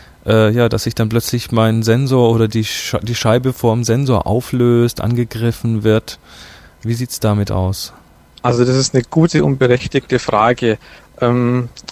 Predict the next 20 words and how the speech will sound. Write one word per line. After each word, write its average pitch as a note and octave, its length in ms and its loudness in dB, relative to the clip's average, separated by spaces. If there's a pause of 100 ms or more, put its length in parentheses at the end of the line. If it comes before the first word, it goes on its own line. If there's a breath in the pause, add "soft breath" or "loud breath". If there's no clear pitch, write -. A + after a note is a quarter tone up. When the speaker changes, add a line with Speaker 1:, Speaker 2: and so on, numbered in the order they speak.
(280)
Speaker 2:
man C#3 220 0
muss E3 200 2
sich - 160 -6
da D3 180 2
mal D3 140 2
ein C#3+ 80 0
bisschen D#3 280 0
tiefer E3 360 0
einlesen, D3+ 600 2
die C3+ 80 2
ganze D3 340 0
Geschichte, C#3+ 520 -2
was C3+ 160 -2
ist - 200 -8
denn C#3 100 -2
eigentlich C3+ 560 0
bei C3 100 2
diesem C3 300 -4
Sensorglas, B2+ 1040 0
äh, A#2 380 2